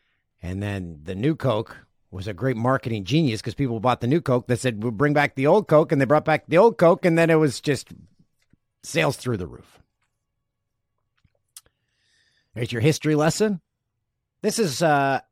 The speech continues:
Boomsies episode number fifty-two, the Roy Halladay episode. Hang on. Time called. Before you, you get your knickers in a knot.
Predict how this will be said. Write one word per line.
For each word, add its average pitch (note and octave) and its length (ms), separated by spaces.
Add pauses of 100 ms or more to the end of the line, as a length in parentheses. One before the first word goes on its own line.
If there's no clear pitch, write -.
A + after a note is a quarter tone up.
Boomsies G3+ 520
episode A#3 400
number A3+ 180
fifty-two, A#3 640
the E3 200
Roy A3 340
Halladay A#3 400
episode. E3 400
Hang F3 240
on. A#3+ 600 (300)
Time G#2+ 320
called. D#3 720 (1500)
Before F#2+ 420
you, A2 320 (720)
you F2+ 100
get A#2 160
your A2+ 300
knickers C3 420
in A2+ 80
a G#2 80
knot. G#2 400